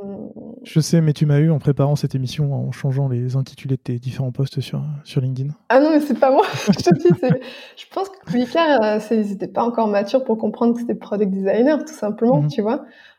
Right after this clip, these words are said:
Speaker 2: Euh, donc j'ai cette espèce de triple étiquette un peu, un peu bizarre, mais, euh...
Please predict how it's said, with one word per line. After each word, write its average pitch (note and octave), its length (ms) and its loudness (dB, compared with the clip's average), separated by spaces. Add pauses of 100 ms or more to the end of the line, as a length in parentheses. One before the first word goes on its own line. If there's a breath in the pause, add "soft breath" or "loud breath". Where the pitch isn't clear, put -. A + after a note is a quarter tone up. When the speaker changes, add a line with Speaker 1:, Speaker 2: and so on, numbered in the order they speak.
(120)
Speaker 2:
Euh, F#3+ 160 4
donc G#3+ 260 4
j'ai G#3+ 320 2
cette G3+ 300 -8
espèce A3 260 0
de G#3 80 -2
triple A3+ 380 -2
étiquette A3+ 540 0
un G#3 120 0
peu, A3 320 2
un A3+ 180 0
peu A#3+ 120 -2
bizarre, A3 480 -2
mais, G#3+ 200 2
euh... G3+ 200 2